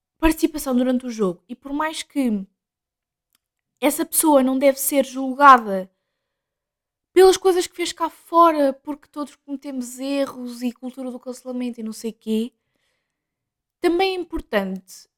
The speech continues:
nós termos a noção que quem ganha, ganha, não pode ser alguém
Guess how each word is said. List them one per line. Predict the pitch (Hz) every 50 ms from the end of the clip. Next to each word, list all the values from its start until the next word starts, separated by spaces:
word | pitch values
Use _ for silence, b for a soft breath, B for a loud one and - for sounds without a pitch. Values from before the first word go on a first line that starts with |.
| _ _ _
nós | 233 233 233 240 233
termos | - - 285 277 277 269 262
a | 269 254
noção | 247 247 247 - 254 247 240
que | - _ _ -
quem | - 415 427 403 359 247
ganha, | 214 254 262 226 233 247 247 247 247 254 262 269 277 285 311 339 - _ _
ganha, | 220 214 247 247 226 233 233 233 233 233 240 262 320 370 _ _ _ _ _ _ _ _ _ _ _ _ _ _ _ _ _ _ _ _ _ _ _ _
não | - 269 320 339 311
pode | - - 330 330 330
ser | - - 320 320
alguém | 320 311 311 294 294 294 302 302 311 311 320 -